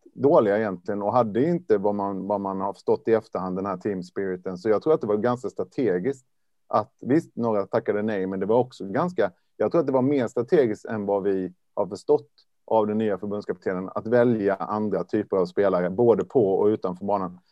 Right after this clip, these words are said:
Eh, och sen så tror jag så att man fick ihop, eh, man fick börja på noll egentligen och, och bygga ett, ett lag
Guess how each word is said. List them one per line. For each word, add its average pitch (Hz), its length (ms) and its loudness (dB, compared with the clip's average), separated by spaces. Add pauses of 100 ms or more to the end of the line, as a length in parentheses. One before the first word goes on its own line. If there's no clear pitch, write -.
(300)
Eh, - 120 2
och 123 200 -4
sen 123 200 0
så 135 140 -6
tror 147 160 4
jag 110 100 4
så - 80 0
att 113 200 -2
man 110 360 -2
fick 110 200 -6
ihop, 117 360 -2
eh, 101 220 2
man 180 220 -2
fick - 140 -12
börja 143 260 6
på 127 200 -2
noll 95 240 0
egentligen 117 400 -2
och, 104 300 0
och 107 60 4
bygga 101 300 0
ett, 90 200 -6
ett 107 140 -4
lag 92 300 0